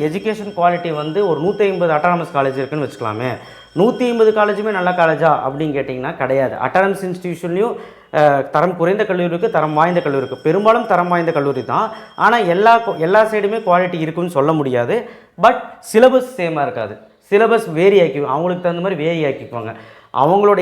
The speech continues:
இண்டஸ்ட்ரியல் ட்ரெண்டுக்கு அவங்க வந்து எது, எந்த, எந்த கம்பெனி கூட try, tie up, tie up பண்ணியிருப்பாங்க, which means center of excellence வச்சுருப்பாங்க, அதுக்கேத்த மாதிரி அவங்க சிலபஸ் செட் பண்ணிக்குவாங்க. So அதான் not சேம்னு. எஜுகேஷன் குவாலிட்டி சேமா இருக்காது, இங்கேயும் சேமா இருக்காது,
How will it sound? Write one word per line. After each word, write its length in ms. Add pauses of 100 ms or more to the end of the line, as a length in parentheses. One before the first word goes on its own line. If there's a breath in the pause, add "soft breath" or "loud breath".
இண்டஸ்ட்ரியல் 540
ட்ரெண்டுக்கு 460 (520 loud breath)
அவங்க 340
வந்து 200
எது, 100 (200)
எந்த, 140 (180)
எந்த 160
கம்பெனி 200
கூட 220
try, 100 (220)
tie 160
up, 80 (100)
tie 180
up 80
பண்ணியிருப்பாங்க, 460 (320 loud breath)
which 200
means 160 (100)
center 260
of 140
excellence 380
வச்சுருப்பாங்க, 460 (540 loud breath)
அதுக்கேத்த 480
மாதிரி 160
அவங்க 220
சிலபஸ் 340
செட் 160
பண்ணிக்குவாங்க. 440 (180)
So 80 (420 loud breath)
அதான் 240
not 200
சேம்னு. 280 (360 loud breath)
எஜுகேஷன் 520
குவாலிட்டி 380 (280)
சேமா 320
இருக்காது, 320
இங்கேயும் 320
சேமா 260
இருக்காது, 220